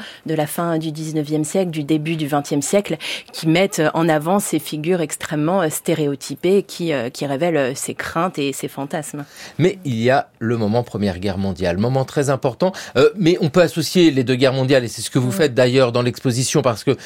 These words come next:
Speaker 2: ce sont, euh, les mêmes, euh, démarches. Là, qu'est-ce qu'il se passe dans cette histoire des immigrations est et sud-est asiatiques au moment, euh,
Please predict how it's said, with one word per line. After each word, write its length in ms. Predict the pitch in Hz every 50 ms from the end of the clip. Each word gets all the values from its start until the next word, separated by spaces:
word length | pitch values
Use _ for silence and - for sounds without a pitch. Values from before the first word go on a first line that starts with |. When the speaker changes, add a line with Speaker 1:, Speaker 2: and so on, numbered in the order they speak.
| - - -
Speaker 2:
ce 120 | - 131
sont, 300 | 113 - - 147 139 131
euh, 260 | 123 117 117 113 98 117
les 160 | 117 117 120
mêmes, 240 | 131 143 147 147 143
euh, 240 | 127 127 123 120
démarches. 480 | 113 120 131 139 156 165 135 - - 156 139 - - - - - -
Là, 180 | 135 170 208 208
qu'est-ce 260 | - 190 156 - -
qu'il 160 | - 180 165 -
se 180 | - - 139
passe 360 | 120 - _ - 117 117 104
dans 120 | 101 107 104
cette 260 | - 120 104 - - -
histoire 520 | 170 135 - - - 139 139 143 147 147 131
des 180 | 117 101 101
immigrations 560 | 113 113 113 104 110 110 104 - - 139 123
est 140 | 113 104 -
et 60 | 113
sud-est 400 | 101 - - 92 107 104 - -
asiatiques 500 | 110 95 87 104 98 - - 117 107 -
au 60 | 113 107
moment, 320 | 101 98 101 104 104 98
euh, 100 | 95